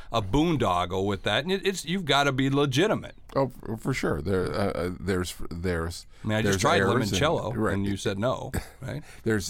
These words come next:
Speaker 2: there's certainly errors in, in tax preparation and, and in self-employment, but it's, it's the best way to get the, to pay the lowest tax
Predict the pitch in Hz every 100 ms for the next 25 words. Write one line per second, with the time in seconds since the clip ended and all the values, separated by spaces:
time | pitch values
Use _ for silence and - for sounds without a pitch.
0 | - 92 98 - 147 104 90 98 95 85
1 | 82 85 85 85 87 90 - 80 82 87
2 | 110 87 76 - - 78 78 78 - 87
3 | 80 85 - - - - 117 90 90 80
4 | 80 98 - 92 87 90 - 87 - 92
5 | - - - 85 - 92 107 - - -
6 | 90 85 82 82 - - - 90 92 76
7 | 78 71 80 - 80 90